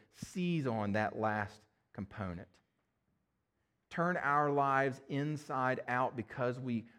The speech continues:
radically obey you. God, as we gather around this table and celebrate your broken body and your shed blood, we are reminded of your radical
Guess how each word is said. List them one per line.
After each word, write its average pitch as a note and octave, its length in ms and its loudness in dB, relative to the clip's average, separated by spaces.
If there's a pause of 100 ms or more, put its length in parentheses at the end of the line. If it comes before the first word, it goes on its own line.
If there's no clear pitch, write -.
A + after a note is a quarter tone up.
(100)
radically C3 800 0 (800)
obey G2 300 -2
you. D#2+ 260 -10 (2750)
God, C3+ 120 2
as C3 80 2
we C#3 100 2
gather C#3+ 320 6
around C#3+ 200 4
this C3 160 -2
table C3+ 480 -2 (600)
and F#2+ 80 -10
celebrate B2+ 540 2
your B2 220 2
broken B2+ 460 0
body A2+ 420 2
and G2+ 120 -2
your A2+ 260 2
shed A2+ 400 -4
blood, G#2+ 360 0
we A#2 160 2
are B2 60 4
reminded C3 680 2
of A2+ 240 -2
your A2+ 220 2
radical C3 840 2